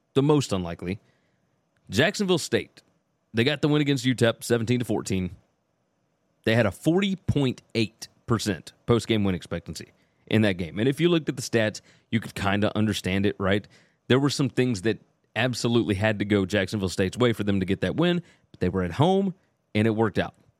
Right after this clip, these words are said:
It definitely worked out. The other one I think is gonna surprise you. The most unlikely win from week zero is Vandy. That's right. Thirty-five to twenty-eight winners over Hawaii in week zero at home. Hawaii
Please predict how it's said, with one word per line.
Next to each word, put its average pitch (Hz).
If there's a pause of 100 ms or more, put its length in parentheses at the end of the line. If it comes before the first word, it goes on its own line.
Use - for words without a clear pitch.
(220)
It 101
definitely 120
worked 107
out. - (640)
The 117
other 254
one 247
I 165
think 170
is 143
gonna 135
surprise 101
you. 101
The 101
most 190
unlikely 101
win 92
from 101
week 98
zero 85 (360)
is 98 (480)
Vandy. 110 (1160)
That's 101
right. 107 (240)
Thirty-five 139
to 127
twenty-eight 135
winners 123
over 120
Hawaii 110 (200)
in 110
week 117
zero 107 (120)
at 165
home. 127 (720)
Hawaii 131